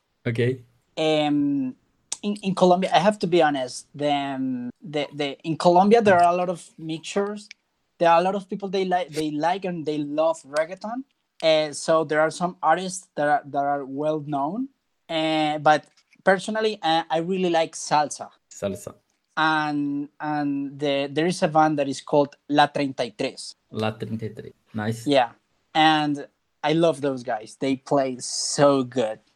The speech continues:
Speaker 2: Uh, so when I'm, when I'm in a, in a salsa bar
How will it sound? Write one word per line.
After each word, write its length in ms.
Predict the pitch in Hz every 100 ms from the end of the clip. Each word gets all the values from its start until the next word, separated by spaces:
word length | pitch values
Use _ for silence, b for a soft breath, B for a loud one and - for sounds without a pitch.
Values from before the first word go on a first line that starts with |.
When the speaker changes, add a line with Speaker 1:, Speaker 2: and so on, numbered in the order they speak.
| _ _ 147
Speaker 2:
Uh, 520 | 135 131 127 123 123 - _ -
so 200 | 143 147
when 240 | 156 160
I'm, 260 | 151 160 165 165 _ -
when 140 | 156 156
I'm 200 | 160 175
in 100 | 180
a, 60 | -
in 140 | 156
a 40 | 135
salsa 480 | - 156 160 190
bar 420 | 170 185 196 208